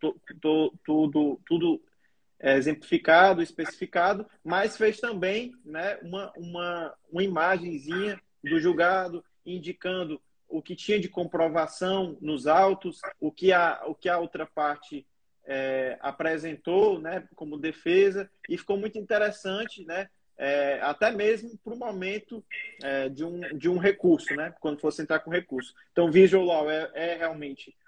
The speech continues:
uma tendência muito forte, que, é, proporciona muita celeridade, né, na, na tomada de decisão dentro do processo, né, in-, intraprocesso, realmente. E a Legal Operations, né? A partir dessa análise de dados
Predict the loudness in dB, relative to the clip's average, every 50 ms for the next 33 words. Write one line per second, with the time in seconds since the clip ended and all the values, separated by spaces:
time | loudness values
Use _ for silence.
0 | _ _ _ _ -12 -12 -8 -4 -4 -4 -2 -2 -2 -2 -2 -4 -6 -6 -6 -6
1 | -8 -10 -12 -8 -2 2 2 2 2 0 -6 -20 -20 _ _ _ _ _ _ -6
2 | 0 0 0 0 -2 -4 -2 0 2 2 2 0 0 _ -14 -20 -20 _ -12 -12
3 | -12 -12 _ 2 2 2 2 2 -2 -2 0 -2 -2 -2 -2 -2 -2 -2 -2 -4
4 | -6 -4 -2 -2 0 0 0 -2 -2 -2 0 0 2 2 0 -2 -4 -12 -18 _
5 | _ -12 -10 -10 -8 -8 -8 -10 -8 -6 -6 -6 -8 -6 -8 -8 -6 -2 -4 -4
6 | -4 -4 -8 -4 -4 -4 -4 -4 -10 -8 -4 -4 -4 -4 -4 -10 _ _ _ _
7 | _ -20 -20 _ _ 0 2 2 4 2 0 -4 -8 -10 -6 -6 -6 -6 -6 -6
8 | -6 -6 -6 -6 -10 -12 -12 -10 -8 -6 -6 -6 -6 -8 -8 -8 -8 -8 -6 -8
9 | -6 0 0 0 0 2 -2 -2 -2 -2 0 0 0 0 0 -2 -6 -8 -12 -20
10 | _ _ _ _ -20 -14 2 6 8 8 8 8 6 4 4 4 2 2 2 2
11 | 2 4 4 2 2 4 0 -2 -4 -6 -18 -18 -16 -16 -16 -16 _ _ _ _
12 | _ _ _ -10 -10 -6 -6 -6 -6 -6 -10 -12 -12 -8 -2 -2 -2 -2 -2 -8
13 | -8 -6 -8 -10 -8 -6 -4 -4 -4 -4 -6 -8 -10 -10 -4 -2 -2 0 0 -2
14 | -4 -8 -12 -16 -18 _